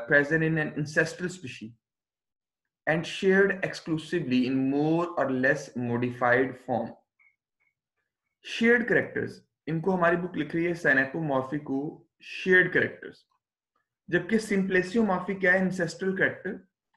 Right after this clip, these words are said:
shared by two or more taxa। एक हमारे पास डिराइव्ड कैरेक्टर्स कहलाते हैं, सॉरी, ये जो synapomorphy है ये डिराइव्ड कैरेक्टर्स कहलाते हैं,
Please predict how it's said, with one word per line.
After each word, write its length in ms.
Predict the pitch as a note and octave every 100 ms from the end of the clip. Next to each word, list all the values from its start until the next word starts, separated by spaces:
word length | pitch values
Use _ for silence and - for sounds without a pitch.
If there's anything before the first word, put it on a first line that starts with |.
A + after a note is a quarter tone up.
| _ -
shared 380 | - E3+ F3+
by 120 | F3 F3+ F3+
two 120 | F#3
or 160 | G3 E3 D3
more 180 | D3+ E3 -
taxa। 360 | C#3 - - A#2 - - _ _ _ _ _ _ _ _ _ _ _ _ _ _ _ _ _ _ _
एक 140 | D#3+ F#3
हमारे 200 | F3+ F3+
पास 240 | F#3+ D3
डिराइव्ड 500 | C3+ C3 C3 F3 -
कैरेक्टर्स 380 | G3 F#3 G3+ F#3+
कहलाते 420 | G3 F3 D#3 E3+
हैं, 160 | E3+ -
सॉरी, 400 | D#3 B2+ A#2+ -
ये 80 | B2+
जो 160 | B2 B2
synapomorphy 640 | D3 C#3 D3+ E3 D#3 D3+
है 160 | E3 E3+
ये 60 |
डिराइव्ड 480 | B2+ B2+ B2 C#3+ -
कैरेक्टर्स 340 | F3+ F3 F#3
कहलाते 440 | - E3+ D#3 D#3 E3+
हैं, 260 | F#3+ -